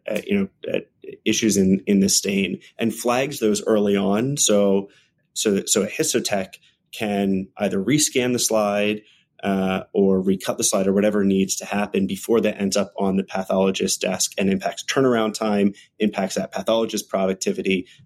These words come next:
et cetera. We can also do more advanced things, like we're seeing algorithms come on the market that can identify, identify tumors,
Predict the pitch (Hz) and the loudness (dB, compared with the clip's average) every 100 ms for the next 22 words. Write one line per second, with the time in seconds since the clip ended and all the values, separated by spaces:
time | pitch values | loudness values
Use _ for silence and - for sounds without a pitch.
0 | - - - 98 95 - - _ _ 104 | -6 -2 0 0 -2 -4 -10 _ _ -2
1 | 135 131 123 120 110 110 101 98 98 107 | 0 0 2 2 4 4 2 0 0 0
2 | - 101 95 95 92 98 95 95 - _ | 0 2 2 2 0 2 2 2 -2 _
3 | 104 - 110 101 98 101 98 101 95 95 | -2 2 2 2 0 -2 0 0 0 -2
4 | - 101 95 95 95 95 - 98 98 95 | 0 2 4 2 0 -2 -2 -4 -4 0
5 | 95 92 98 95 95 92 90 90 - _ | 2 2 2 0 0 0 0 -2 -6 _
6 | _ _ _ _ _ - - 101 104 98 | _ _ _ _ _ -10 -4 0 0 0
7 | 101 - 135 123 113 | -4 -2 2 4 2